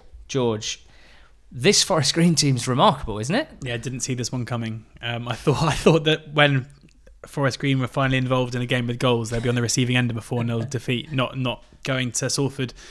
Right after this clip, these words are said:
Speaker 2: and, and winning, um, as they did. Uh, it was a completely different performance from them. Um, but it, basically, Forest Green's games this season have been, have been fairly dire at both ends of the pitch. They've been very stubborn in terms of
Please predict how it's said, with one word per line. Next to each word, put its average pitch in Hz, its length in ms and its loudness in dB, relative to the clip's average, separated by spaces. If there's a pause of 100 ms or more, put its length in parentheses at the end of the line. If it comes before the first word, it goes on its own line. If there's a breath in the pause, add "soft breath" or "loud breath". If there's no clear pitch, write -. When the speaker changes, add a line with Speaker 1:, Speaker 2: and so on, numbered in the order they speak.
(640 loud breath)
Speaker 2:
and, 139 180 4
and 139 160 4
winning, 143 520 8
um, 139 220 4
as 135 180 4
they 131 140 6
did. 131 320 6 (220)
Uh, 135 200 4
it 135 40 2
was 135 120 0
a - 20 -4
completely 135 340 4
different 127 240 -4
performance 135 340 -2
from 120 180 -6
them. 113 180 -8 (220)
Um, 117 360 -4 (160)
but - 380 2 (800)
it, - 380 -8
basically, 156 360 6
Forest 151 300 6
Green's 131 220 4
games 123 200 2
this 120 100 0
season 123 260 2
have 113 60 -2
been, 120 160 2
have 120 140 -6
been 120 120 0
fairly 120 320 0
dire 117 380 2
at 113 100 0
both 113 200 0
ends 120 160 -4
of 117 60 -8
the 117 80 -4
pitch. - 340 -6
They've 127 120 -6
been 127 140 -2
very 127 180 2
stubborn 123 360 0
in 117 80 0
terms 120 300 -2
of 117 180 -6